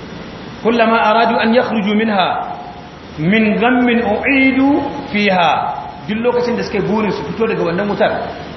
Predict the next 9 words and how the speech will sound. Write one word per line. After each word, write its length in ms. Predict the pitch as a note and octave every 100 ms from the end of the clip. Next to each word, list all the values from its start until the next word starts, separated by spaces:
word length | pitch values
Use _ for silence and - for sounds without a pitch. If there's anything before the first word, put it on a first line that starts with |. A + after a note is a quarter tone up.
| - - -
daga 200 | F3 F#3
bakin 240 | G3+ A3+ A3+
cikin 280 | - B3 E3+
damuwar 340 | F#3+ G3 A3+ A3+
wannan 180 | G3+ A3
wutar 180 | G#3 A#3+
da 80 | F#3+
suke 200 | - G3
ciki, 220 | - E3+